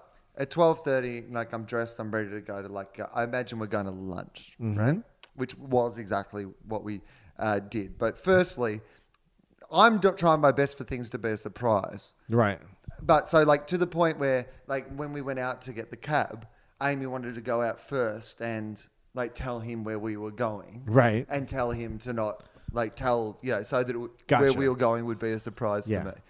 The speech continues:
Speaker 1: So I'm like, "Yeah, cool. You go out and do that." Like,
Speaker 2: Yeah.
Speaker 1: I don't need, it's, I'll wait around for one minute so
Speaker 2: Yeah.
Speaker 1: that she can, and, but by the way, it's a surprise for me. Like, it's a nice surprise.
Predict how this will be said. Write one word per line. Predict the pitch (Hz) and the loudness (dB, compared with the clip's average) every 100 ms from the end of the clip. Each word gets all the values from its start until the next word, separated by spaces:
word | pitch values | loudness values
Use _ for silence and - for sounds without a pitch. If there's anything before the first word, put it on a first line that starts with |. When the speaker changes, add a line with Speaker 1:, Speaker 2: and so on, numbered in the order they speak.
| _ _ | _ _
Speaker 1:
So | - 147 | 4 4
I'm | 170 | 4
like, | 165 165 - | 0 -4 -4
"Yeah, | 494 453 | -4 -4
cool. | - 427 339 - - | -2 -2 -2 -10 -12
You | 220 233 | -6 0
go | 247 | 2
out | 214 | 2
and | 190 | 0
do | 180 | 2
that." | 196 302 302 | 2 0 2
Like, | 240 | 2
Speaker 2:
Yeah. | 113 92 - 247 | 2 -2 -4 -2
Speaker 1:
I | |
don't | 320 262 | 0 -2
need, | 226 - _ - | -6 -10 _ -10
it's, | 196 - 160 - _ _ | -10 -10 -12 -16 _ _
I'll | 175 | -2
wait | 190 214 208 | 4 6 6
around | 180 180 180 | 4 2 -2
for | 156 | -2
one | 143 151 151 | 2 2 0
minute | 143 117 110 - _ 117 | -4 -4 -6 -10 _ 2
so | 151 | 2
Speaker 2:
Yeah. | |
Speaker 1:
that | 143 139 | 2 -2
she | - 147 | -2 -2
can, | 151 143 123 117 - _ | -2 -6 -6 -10 -16 _
and, | 214 233 214 - _ | 2 2 -2 -12 _
but | - 262 - | -8 -6 2
by | 262 | 4
the | 240 | 4
way, | 196 143 120 | 4 4 2
it's | 175 | -2
a | 185 165 - | -4 -6 -10
surprise | - - 180 180 | -12 -2 -2 -2
for | 156 | -4
me. | 151 202 107 127 - _ _ _ _ | -4 -4 -4 -8 -14 _ _ _ _
Like, | 160 170 | -2 0
it's | 175 | 2
a | 175 | 0
nice | 170 196 - | 2 2 0
surprise. | 156 - 110 98 110 | -6 -4 -4 -4 -10